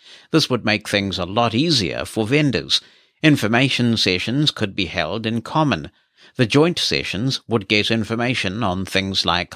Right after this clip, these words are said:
libraries, products, and programs. The separate sessions would be for passing resolutions and modifying constitutions and bylaws. The exhibit hall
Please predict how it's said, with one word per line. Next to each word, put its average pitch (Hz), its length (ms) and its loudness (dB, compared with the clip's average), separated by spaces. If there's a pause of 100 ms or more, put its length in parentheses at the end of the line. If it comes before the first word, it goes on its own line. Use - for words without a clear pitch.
libraries, 113 720 0 (240)
products, 101 680 -2
and 117 240 -2
programs. 117 720 0 (340)
The - 80 -8
separate 92 480 0
sessions 110 420 0
would 101 160 -6
be 110 120 0
for 120 100 -4
passing 117 480 -2
resolutions 113 720 -2
and 101 220 -4
modifying 95 560 0
constitutions 90 1000 -6
and 95 240 -6
bylaws. 95 680 0 (500)
The 123 140 2
exhibit 131 480 2
hall 80 440 -6